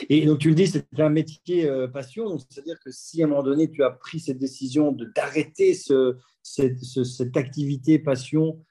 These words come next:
euh, pour l'activité que tu as aujourd'hui, c'est que celle que tu as aujourd'hui doit encore, à tes yeux, être plus passionnante, euh, que celle que tu avais avant.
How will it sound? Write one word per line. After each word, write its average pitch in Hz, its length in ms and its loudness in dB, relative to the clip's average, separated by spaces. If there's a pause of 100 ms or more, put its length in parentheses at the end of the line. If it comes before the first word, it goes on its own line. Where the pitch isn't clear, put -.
(160)
euh, 120 140 2
pour 123 260 -4
l'activité 127 560 -2
que 127 60 -16
tu 131 120 -4
as 120 60 -2
aujourd'hui, 117 420 -6
c'est 127 220 -8
que 123 120 -8
celle 151 280 -2
que 135 80 -8
tu 127 160 -8
as 120 60 -2
aujourd'hui 117 400 -6
doit 131 140 -4
encore, 127 280 -6
à 127 240 -8
tes 127 140 -8
yeux, 127 240 -8
être - 120 -10 (140)
plus 165 160 -8
passionnante, 143 720 -2 (460)
euh, 113 760 -2
que 123 140 -4
celle 160 260 0
que 143 80 -4
tu 123 160 -4
avais 107 120 0
avant. 120 300 0